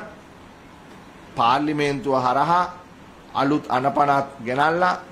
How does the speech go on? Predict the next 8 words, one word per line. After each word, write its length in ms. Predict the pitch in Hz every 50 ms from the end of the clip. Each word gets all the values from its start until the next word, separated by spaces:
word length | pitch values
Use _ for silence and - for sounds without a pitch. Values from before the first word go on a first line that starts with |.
| - - -
එහෙමත් 300 | 135 139 135 147 143 -
නැත්නම් 420 | 139 143 143 143 - - 143 139 131
තියෙන 260 | - - 127 135 139
අනපනත් 500 | 139 135 135 135 117 135 135 135 131 123
සංශෝධනය 760 | - 117 110 113 117 120 - 151 151 147 156 160 165 170 170
කරලා 400 | 165 175 175 175 180 180 175 - - - - -
යම්කිසි 520 | 123 135 131 147 156 160 160 165 165 185 170
වැඩපිළිවෙලක් 720 | 143 127 131 147 143 156 143 143 143 143 143 156 190 208